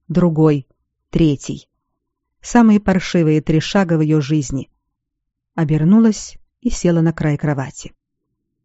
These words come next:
"Да, капитан", сказала она, глядя на будто вырубленное из камня лицо человека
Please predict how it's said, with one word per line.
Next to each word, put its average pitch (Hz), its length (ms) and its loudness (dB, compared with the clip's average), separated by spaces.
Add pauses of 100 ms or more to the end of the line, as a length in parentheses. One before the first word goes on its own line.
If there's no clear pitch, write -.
(1900)
"Да, 208 240 4
капитан", 160 600 0 (280)
сказала 160 460 0
она, 220 360 4 (420)
глядя 214 320 4
на 208 120 4
будто 208 340 2
вырубленное 156 600 4
из - 280 -4
камня 190 500 2 (260)
лицо 165 360 0
человека 160 680 0